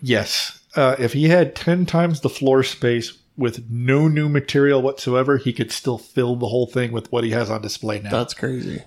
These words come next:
Speaker 1: It is jammed. There's not
Speaker 2: I hope to get him on the podcast a couple times.
Speaker 1: Um, yeah, we, yeah, I can get a hold of him.
Speaker 2: I, I mean, if you got a couple pieces in there, just a
Speaker 1: Um,
Speaker 2: couple, right? <laughs>
Speaker 1: yeah, I've donated
Speaker 2: That's cool.
Speaker 1: many dollars to him.
Speaker 2: Yeah.
Speaker 1: Uh,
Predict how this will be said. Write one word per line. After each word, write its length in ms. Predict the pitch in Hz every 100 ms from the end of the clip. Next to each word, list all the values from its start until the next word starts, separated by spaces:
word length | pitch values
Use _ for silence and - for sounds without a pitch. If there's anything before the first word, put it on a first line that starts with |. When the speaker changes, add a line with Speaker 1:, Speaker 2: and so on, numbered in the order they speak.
| _
Speaker 1:
It 140 | 135
is 160 | 123 110 120
jammed. 440 | - - 131 123 123
There's 240 | 131 123
not 380 | 135 147 147 - 143 - - - -
Speaker 2:
I 60 |
hope 200 | 143 262
to 80 | 202
get 140 | 156 139
him 160 | 139
on 140 | 135 120
the 80 |
podcast 520 | 117 143 - - 90 -
a 20 | -
couple 140 | 190
times. 460 | - - - - -
Speaker 1:
Um, 580 | 127 123 120 120 117 - _ _ -
yeah, 240 | 147 143
we, 300 | 135 156 - - _ _ _ _ - _
yeah, 140 | 143 139 -
I 80 | 139
can 100 | 135
get 100 | 120
a 40 |
hold 140 | 110 110
of 80 |
him. 180 | 110 101 -
Speaker 2:
I, 160 | 143 135 -
I 100 | 143
mean, 140 | 135
if 100 | 135
you 60 | 135
got 180 | 139 127
a 60 |
couple 260 | - 127 -
pieces 460 | - 127 - 120
in 120 | - 85
there, 280 | 80 80 -
just 240 | - 123
a 40 |
Speaker 1:
Um, 60 | 120
Speaker 2:
couple, 260 | 143 123 135
right? 260 | 143 151 - - -
<laughs> 340 | 156 156 160 -
Speaker 1:
yeah, 200 | 156 156
I've 180 | 151 139
donated 480 | 143 131 123 117 113 - _ _
Speaker 2:
That's 180 | - 135
cool. 320 | - 135 135 -
Speaker 1:
many 260 | 139 135 127
dollars 480 | 120 117 120 117 -
to 120 | 117
him. 320 | 117 117 113 -
Speaker 2:
Yeah. 320 | - 156 143 131 -
Speaker 1:
Uh, 300 | 123 113